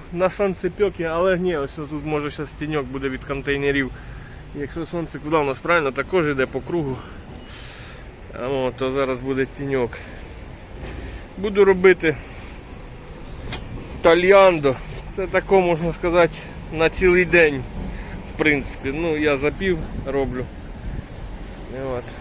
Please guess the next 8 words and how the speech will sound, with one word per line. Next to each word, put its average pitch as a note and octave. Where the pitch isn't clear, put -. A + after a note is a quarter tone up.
Бо C#3+
я D3
не D3+
можу D#3+
настільки D3
сильно D#3+
розтягувати D#3
удовольствие. D#3+